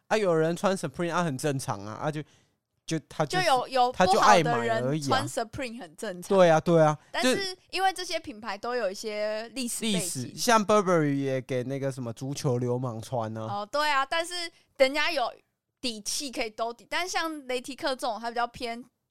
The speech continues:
Speaker 2: 本土潮牌，比较没有什么文化跟设计。那你觉得现在台湾
Speaker 1: 不是没有什么文化设计，是他们有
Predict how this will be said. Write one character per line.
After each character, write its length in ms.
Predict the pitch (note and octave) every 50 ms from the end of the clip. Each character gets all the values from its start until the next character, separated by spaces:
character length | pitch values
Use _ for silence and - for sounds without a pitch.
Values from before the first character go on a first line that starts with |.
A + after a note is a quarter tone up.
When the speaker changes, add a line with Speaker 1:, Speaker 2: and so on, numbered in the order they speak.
| _ _
Speaker 2:
本 200 | A3+ A3+ A#3 B3
土 180 | - C4 F#3
潮 240 | F#3 - A3 G3 G3
牌， 240 | A3+ - B3 G3 F#3
比 80 | - -
较 120 | A3+ B3
没 100 | B3+ D4
有 120 | C4 B3+ -
什 100 | - A#3+
么 100 | G#3+ G#3+
文 280 | G#3+ G#3+ G#3+ G#3+ A3
化 360 | B3 C#4 C#4 C#4 C4 A#3+ A3+
跟 300 | A#3+ - - A3+ A#3 B3 - _ _ _ _ -
设 240 | - - C4 A#3
计。 160 | A3+ - A#3 - _ - - -
那 80 | G4 A#4+ B4+ F4+
你 60 | C#4+
觉 100 | - C4+
得 120 | B3 B3+
现 120 | C4 E4+ D#4
在 120 | D4+ D#4
台 240 | D#4 - B3+ A3 A3
湾 40 | A3+
Speaker 1:
不 60 | A3+ A3
是 80 | E4 D#4+
没 120 | C#4 C4+
有 120 | B3+ A3+ A3
什 100 | - F#3+
么 160 | E3 D#3 D#3+
文 220 | D#3+ E3 E3 E3+
化 160 | F3+ G3+ F#3 F3
设 220 | - - F3 E3
计， 160 | D#3+ D#3+ E3+
是 280 | - - G3+ G3+ F#3 F3 - _ _ _ _ _ _ _
他 160 | _ - B3
们 120 | B3 B3
有 360 | A3 F#3 D3+ C#3 - A#2+ -